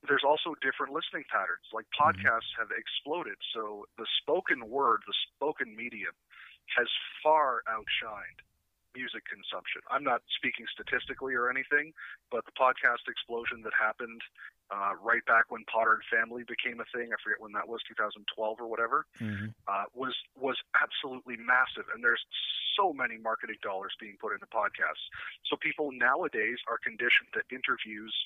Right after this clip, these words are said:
Speaker 1: are, are the way to go. And music, I hear more and more, music is just a soundtrack. It's what I have on in the background. I don't get emotionally attached to it. Whereas folks our age, we didn't necessarily have, like, we had, you know, talk shows and, and things
Speaker 2: Mm-hmm.
Speaker 1: like that, but it wasn't consistent.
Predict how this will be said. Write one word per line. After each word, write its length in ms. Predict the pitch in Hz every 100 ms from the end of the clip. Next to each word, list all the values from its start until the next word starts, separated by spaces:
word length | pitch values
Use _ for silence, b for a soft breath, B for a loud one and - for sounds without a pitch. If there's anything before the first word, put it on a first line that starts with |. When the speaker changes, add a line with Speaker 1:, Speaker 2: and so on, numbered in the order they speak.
| -
Speaker 1:
are, 400 | 107 101 104 101 - _ _ _ -
are 160 | 131 127
the 120 | 123 113
way 160 | 123
to 140 | 120 110
go. 320 | 127 139 120
And 80 | 90 101
music, 320 | 113 143 131 117 -
I 80 | 127 127 143
hear 140 | 147
more 240 | 127 127 123
and 80 | 113
more, 260 | 135 127 -
music 320 | 139 139 - 120
is 80 |
just 240 | - 127 -
a 80 | 110
soundtrack. 480 | 117 139 123 87 85
It's 80 | -
what 140 | 113 110
I 60 |
have 160 | 117 110
on 280 | 117 110 113 _ B B -
in 140 | 127 113
the 60 | -
background. 560 | 110 123 - 95 -
I 40 | -
don't 160 | 107 107
get 160 | 104
emotionally 480 | 107 110 - 110 107
attached 320 | - 120 - -
to 80 | 90
it. 80 | - B B B
Whereas 320 | 127 127 120 -
folks 240 | 143 131 -
our 180 | 135 156
age, 160 | 151
we 80 | 131
didn't 160 | 139 143
necessarily 400 | - 147 127 127
have, 160 | 156 147 117
like, 80 | -
we 80 |
had, 160 | 160 139 -
you 80 | 120
know, 240 | 98 98 - -
talk 160 | 92
shows 400 | - 104 98 101
and, 80 | 101 _ _ B B _ -
and 160 | 113 110
things 240 | 107 110
Speaker 2:
Mm-hmm. 80 | 120
Speaker 1:
like 80 | -
that, 160 | 139 131
but 40 | -
it 60 | -
wasn't 240 | - - _ -
consistent. 720 | - - - 190 190 - -